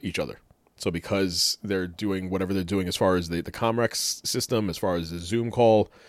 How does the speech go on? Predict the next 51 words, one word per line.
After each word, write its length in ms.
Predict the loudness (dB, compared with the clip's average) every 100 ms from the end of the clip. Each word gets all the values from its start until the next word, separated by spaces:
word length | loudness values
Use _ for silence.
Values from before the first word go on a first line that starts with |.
| -20 _
they're 100 | -2
not 100 | 0
in 60 | 0
the 60 |
same 240 | 0 0 0
room, 280 | 0 0 2
they're 80 |
not 100 | 0
in 60 | 0
the 40 |
same 220 | 0 0 2
building, 400 | 0 0 -2 -4
they 80 |
can't 180 | -2 -2
see 160 | 2 2
each 100 | 2
other 220 | 2 2
talk, 480 | 2 2 2 -2 -14 -18 -18 -8
they 60 |
can't 240 | -4 -4 -2
give 160 | -2
each 160 | 0 -2
other 140 | -4
signals 380 | -4 -2 -2 -4
as 160 | -6 -4
to 100 | -4
what, 220 | -4 -4
you 60 | -4
know. 100 | -6 -6
So 100 | 2
basically, 400 | 2 2 0 0
there 100 | -2
was 80 | -2
a 40 |
lot 200 | 0 0
of 80 | 0
points 240 | -4 -4
where 100 | -4
Beth 240 | -2 -2 -2
would 100 | -4
say, 160 | -2
would 160 | -2 0
start 200 | 0 2
saying 220 | 2 0
something, 320 | -2 -2 -4 -6 -18 -20 -10 -2
and 120 | 2
Morrow 220 | 4 4
being 200 | 2 0
Morrow 260 | 0 2 0
would 100 | 0
just 220 | -2